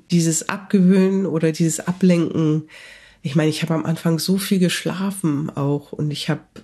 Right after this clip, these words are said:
mich so konzentriert auf mich. Das war alles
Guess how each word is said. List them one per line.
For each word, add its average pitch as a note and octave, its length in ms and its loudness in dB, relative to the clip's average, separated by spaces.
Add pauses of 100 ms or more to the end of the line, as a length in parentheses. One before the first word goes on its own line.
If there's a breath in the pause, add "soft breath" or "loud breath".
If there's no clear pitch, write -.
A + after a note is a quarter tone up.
mich E3+ 240 -2
so F#3+ 140 0
konzentriert F#3 760 0
auf - 220 -4
mich. D#3 340 -4 (600 loud breath)
Das - 300 0
war E3 200 2
alles D#3 480 0